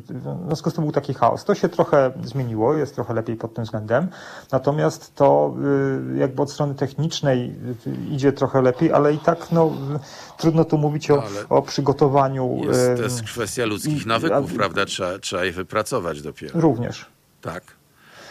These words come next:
Speaker 2: Dobrze.
Speaker 1: Natomiast, no, w zakresie pomocy psychologiczno-pedagogicznej w szkołach,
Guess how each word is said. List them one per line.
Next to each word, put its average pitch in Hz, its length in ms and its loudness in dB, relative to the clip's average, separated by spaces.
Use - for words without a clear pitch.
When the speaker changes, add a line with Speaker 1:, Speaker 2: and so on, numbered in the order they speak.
Speaker 2:
Dobrze. 127 220 4
Speaker 1:
Natomiast, 160 340 4
no, 165 100 6
w - 160 -8
zakresie 151 420 2
pomocy 156 360 2
psychologiczno-pedagogicznej 135 1120 2
w 139 40 -6
szkołach, 147 560 2